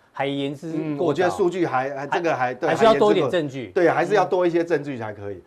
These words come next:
Speaker 1: 好。
Speaker 2: 好，那我，这个就是我们刚，
Speaker 1: 上礼拜提的嘛。
Speaker 2: 我刚讲，对，上礼拜提的嘛。
Speaker 1: 对。冲刺就业。
Speaker 2: F E D现在最大的是在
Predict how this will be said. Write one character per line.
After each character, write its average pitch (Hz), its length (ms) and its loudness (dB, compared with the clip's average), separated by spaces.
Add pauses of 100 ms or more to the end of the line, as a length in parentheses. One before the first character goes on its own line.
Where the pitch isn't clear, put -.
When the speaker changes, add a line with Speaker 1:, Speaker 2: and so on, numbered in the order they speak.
Speaker 1:
好。 104 260 -12
Speaker 2:
好， 104 260 -12 (140)
那 226 220 0
我， 170 240 -4
这 254 80 0
个 208 100 4
就 214 140 2
是 208 80 2
我 147 160 -2
们 139 120 -8
刚， 175 240 0 (200)
Speaker 1:
上 196 200 0
礼 143 60 -6
拜 160 240 2
提 175 60 -6
的 131 80 -2
嘛。 113 80 -4
Speaker 2:
我 - 20 -6
刚 - 20 -6
讲， - 0 -
对， 147 140 -2
上 190 160 -2
礼 135 80 -2
拜 151 140 0
提 123 120 -8
的 117 80 -6
嘛。 117 100 -10
Speaker 1:
对。 - 100 -18 (200)
冲 196 140 0
刺 190 160 -2
就 - 40 -4
业。 156 100 0
Speaker 2:
F 135 40 -2
E 135 160 -2
D 196 60 -8
现 196 360 0
在 170 240 0
最 175 300 0
大 156 260 -2
的 131 80 -4
是 139 80 -12
在 156 160 -2